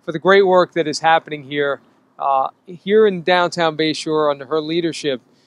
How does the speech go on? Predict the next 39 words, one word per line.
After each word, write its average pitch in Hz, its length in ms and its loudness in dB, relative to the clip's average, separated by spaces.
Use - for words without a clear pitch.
Um, 131 560 0
we 165 160 -8
have 151 200 -2
some 147 480 -4
amazing 160 560 -2
things 151 300 -6
happening, 139 580 -2
and 143 440 -6
I 156 100 -6
think 170 200 -2
Bayshore 196 480 2
has 143 140 -2
really, 165 500 -2
uh, 151 140 -2
been 151 500 -4
for 156 500 0
a 156 80 -4
number 170 420 -2
of 139 120 -6
years, 127 540 -12
uh, 135 240 0
a 151 80 -4
leader 156 640 -2
in, 139 540 -8
uh, 143 200 -6
what 156 200 -4
we 160 100 -8
need 151 220 -8
to 139 80 -18
be 151 100 -8
doing 151 300 -4
in 143 80 -8
our 135 160 0
region 143 360 -8
in 135 120 -16
terms 147 260 -8
of 135 100 -20
downtown 139 440 -6
revitalization. 135 840 -4